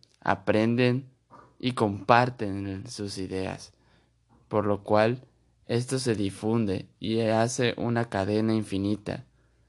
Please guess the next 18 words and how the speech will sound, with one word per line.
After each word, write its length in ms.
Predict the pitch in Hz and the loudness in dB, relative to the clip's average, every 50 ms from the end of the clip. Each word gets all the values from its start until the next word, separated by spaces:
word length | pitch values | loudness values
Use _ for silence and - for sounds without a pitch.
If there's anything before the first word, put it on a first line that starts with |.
| _ _ _ _ _ | _ _ _ _ _
de 500 | 104 110 104 101 98 95 95 92 92 - 120 - _ _ _ _ | -2 0 0 2 2 0 -2 -4 -4 -8 -12 -16 _ _ _ _
sensaciones 640 | - - 113 110 101 104 95 104 107 104 110 110 110 | -6 -2 -2 -2 0 -2 -2 -2 -2 -2 -2 -2 -4
positivas 600 | - 113 110 107 - 95 - 92 95 101 104 107 | -4 -6 -6 -6 -8 -8 -4 -2 -2 -2 -2 -2
para 260 | - 104 98 98 95 92 | -2 -2 -2 -2 -2 -2
que 120 | - 98 | -4 -4
la 140 | 98 98 95 | -4 -2 -4
gente 300 | - 101 101 101 104 104 | -4 -4 -4 -4 -2 -2
vaya 260 | 101 101 101 104 107 | -2 -2 -2 -4 -4
creciendo 760 | - 107 101 98 92 - - 101 101 98 104 113 107 120 - - - - - - _ _ _ _ _ _ _ _ | -4 -6 -6 -6 -8 -6 -6 -4 -4 0 0 0 0 -2 -4 -12 -20 -20 -20 -20 _ _ _ _ _ _ _ _
tanto 680 | _ 107 107 107 107 113 113 107 101 98 98 98 - - | _ -2 -2 -2 -2 -4 -2 -2 -2 0 -2 -4 -4 -4
espiritualmente 1000 | - 107 - - 107 101 101 95 98 - 104 101 101 104 107 107 107 117 117 | -6 -8 -6 -4 -4 -4 -4 -4 -2 -2 0 0 0 -2 -2 -2 -4 -6 -6
como 220 | - - 107 104 101 | -6 -6 -8 -8 -8
físicamente, 760 | - 110 107 120 113 - - 107 104 101 107 107 110 120 | -8 -8 -8 -8 -8 -6 -6 -6 -6 -6 -6 -6 -6 -8
si 120 | 120 117 101 | -8 -6 -8
lo 100 | 101 98 | -8 -8
quieren 340 | - - 104 104 107 104 101 | -8 -8 -8 -6 -6 -6 -6
ver 160 | 104 104 104 | -6 -6 -6
así. 380 | 107 110 - - 101 98 113 | -8 -8 -10 -10 -10 -12 -14